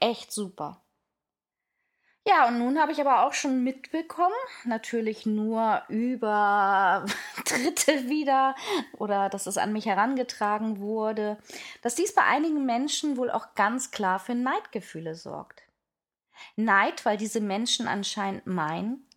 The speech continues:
ich habe es nicht verdient, so zu sein oder so zu leben, wie ich lebe. Ich kann das überhaupt nicht, ähm, verstehen,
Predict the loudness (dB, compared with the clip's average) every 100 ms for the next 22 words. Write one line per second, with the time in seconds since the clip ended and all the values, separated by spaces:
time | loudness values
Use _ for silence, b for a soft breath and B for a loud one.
0 | _ -8 2 2 4 2 -2 -2 -4 -4
1 | -2 -2 -2 -4 -4 -4 -4 -4 -4 -2
2 | 0 2 0 -4 -2 -2 -2 -6 -6 -2
3 | -2 -2 -4 -4 -6 -8 -10 -8 -8 -8
4 | -10 -14 _ _ _ _ _ _ _ _
5 | B B B B -12 4 6 6 0 0
6 | 0 2 0 -2 -8 -8 -14 -14 -6 -6
7 | -6 -8 -10 -8 -6 -4 -4